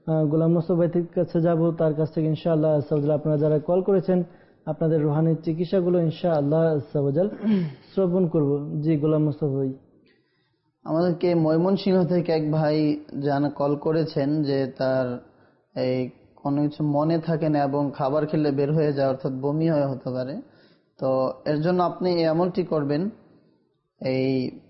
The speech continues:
Speaker 2: সূরা আত-তারিক, এটা আপনি একবার পাঠ করে আপনি খাবার অথবা যেই পানি বা খাবার আপনি খাবেন, তো এই খাবারে ফুঁক দিয়ে বা পানিতে ফুঁক দিয়ে পানি আপনি পান করে নিন। আল্লাহ চাহে তো আপনার যেই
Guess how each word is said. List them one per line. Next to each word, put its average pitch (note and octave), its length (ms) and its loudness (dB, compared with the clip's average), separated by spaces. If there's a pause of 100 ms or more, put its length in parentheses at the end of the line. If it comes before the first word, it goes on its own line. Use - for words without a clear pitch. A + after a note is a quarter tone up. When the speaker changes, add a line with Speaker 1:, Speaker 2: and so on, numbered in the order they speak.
(680)
Speaker 2:
সূরা D#3+ 600 0 (180)
আত-তারিক, D#3 760 -2 (220)
এটা D3 260 0
আপনি D3 380 0
একবার C3+ 360 -2
পাঠ C#3+ 300 -4
করে D3 320 0 (340)
আপনি C#3 340 -4
খাবার C#3+ 420 0
অথবা C#3 380 0
যেই C3+ 200 -2
পানি C#3 380 -4
বা C3 360 -2
খাবার C3+ 300 -2
আপনি C3+ 280 -4
খাবেন, C3 420 -4
তো C3 120 -6
এই B2+ 60 -4
খাবারে C3+ 440 -2
ফুঁক D3 220 -4
দিয়ে C#3+ 260 -2
বা C3 120 -2
পানিতে C3+ 460 -4
ফুঁক D3+ 180 -6
দিয়ে D3 200 -2
পানি D3 400 -4 (480)
আপনি D#3 260 -2
পান D3 260 0
করে E3 240 0
নিন। F3+ 200 0
আল্লাহ D3+ 240 0
চাহে C#3+ 240 -2
তো C3+ 120 -4
আপনার C3+ 720 -6
যেই C3 400 0